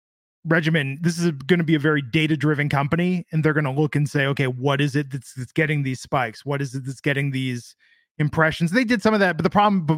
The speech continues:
before is it was all overridden by Vince's gut feeling, which was as old and out of touch as it could possibly be.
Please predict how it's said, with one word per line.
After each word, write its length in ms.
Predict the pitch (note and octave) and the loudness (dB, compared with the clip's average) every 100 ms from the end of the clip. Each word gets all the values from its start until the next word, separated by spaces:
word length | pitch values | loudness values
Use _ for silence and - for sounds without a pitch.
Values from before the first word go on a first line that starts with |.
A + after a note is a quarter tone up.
| D#3+ | 0
before 360 | D3 - B3 G3+ | -2 2 4 4
is 100 | D#3+ | 2
it 80 | D#3 | 2
was 120 | D#3 | 2
all 180 | D#3+ D#3 | 4 2
overridden 400 | C#3 C#3+ C#3 C3+ | 0 0 0 0
by 180 | B2+ | 0
Vince's 460 | B2+ C#3 C#3+ C#3+ B2+ | 0 -2 -2 -6 -8
gut 260 | A2 C3 - | -4 -4 -4
feeling, 460 | D#3 B2+ A#2+ A2+ - _ _ _ | -6 -4 -6 -10 -14 _ _ _
which 180 | D3+ - | -4 0
was 540 | C#3+ C3 A#2+ - - _ _ - | 0 0 -6 -14 -20 _ _ -4
as 140 | D#3 | -2
old 240 | D3+ D#3+ D3+ | 0 0 2
and 100 | D3+ | 0
out 140 | C#3 | 0
of 140 | C3 - | -2 -2
touch 500 | C#3+ B2+ - - - _ _ - | -2 -2 -6 -12 -16 _ _ -6
as 80 | C#3+ | -2
it 60 | |
could 140 | D3 - | 0 0
possibly 480 | D#3 C#3 B2 B2 A#2+ | 0 -2 -6 -6 0
be. 400 | E3+ C#3+ A#2+ | 2 2 -2